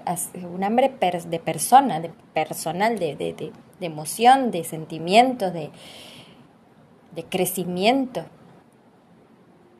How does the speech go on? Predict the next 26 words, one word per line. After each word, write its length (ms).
Entonces, 600
hay 160
cosas 280
a 80
las 140
que 100
te 100
aferras, 500
hay 120
cosas 320
a 80
las 160
que 120
no, 200
a 100
las 220
cosas 340
que 140
no 120
sueltas, 540
a 80
las 140
que 100
les 160
tienes 400
miedo. 420